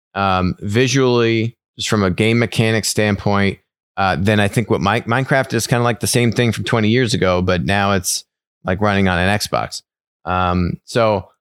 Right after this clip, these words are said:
that's not totally fair, but still, a lot of that is still very true. Anyway,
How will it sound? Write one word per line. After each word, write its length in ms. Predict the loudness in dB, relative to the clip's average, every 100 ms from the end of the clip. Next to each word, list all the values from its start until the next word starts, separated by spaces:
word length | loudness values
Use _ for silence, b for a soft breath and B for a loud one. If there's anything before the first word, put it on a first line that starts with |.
| _ _ _ _ _ _ _ _ _ _ _ _ _ _ _ _ -4
that's 160 | 0
not 160 | 0 0
totally 380 | 2 2 2 0
fair, 360 | 0 0 0
but 260 | 0 -2 0
still, 420 | -2 0 2 0
a 80 | 0
lot 160 | 2 2
of 60 |
that 160 | 0 0
is 140 | -2
still 200 | -2 -2
very 240 | 0 -2 -2
true. 220 | -6 -8 -12 _ _ _
Anyway, 280 | -10 -10 -12